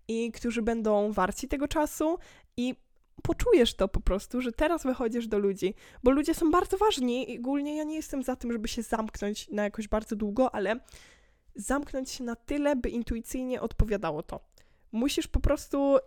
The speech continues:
słuchać swojego organizmu. Jeżeli on teraz chce spędzać czas ze sobą, to niech spędza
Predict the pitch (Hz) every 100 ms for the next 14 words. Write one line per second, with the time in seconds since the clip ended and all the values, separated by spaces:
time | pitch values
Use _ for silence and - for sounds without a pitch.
0 | - - 285 302 269 - 240 220 226 226
1 | 233 226 202 208 220 240 - 254 285 285
2 | 254 240 - - - 311 269 - 285 254
3 | 214 - 277 233 269 262 330 311 - -
4 | - - - 302 302 311 - - 269 -
5 | 294 294 226